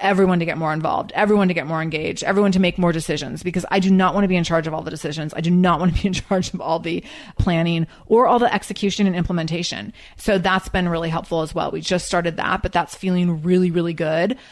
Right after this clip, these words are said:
And as a result, my husband, even last night, he was like,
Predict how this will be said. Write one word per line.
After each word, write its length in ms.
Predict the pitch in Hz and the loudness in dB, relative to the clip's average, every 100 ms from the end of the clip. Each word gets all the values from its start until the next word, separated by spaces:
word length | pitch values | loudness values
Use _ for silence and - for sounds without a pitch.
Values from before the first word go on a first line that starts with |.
| - - | -20 -2
And 80 | 226 | 0
as 100 | 208 | 2
a 40 | |
result, 280 | 220 214 214 | 2 4 2
my 80 | 190 | 2
husband, 320 | 175 185 190 | 0 0 -2
even 220 | 214 226 | 0 2
last 180 | 226 196 | 2 2
night, 200 | 208 180 | 0 0
he 100 | 190 | -2
was 140 | 185 | -2
like, 240 | 190 180 | 2 0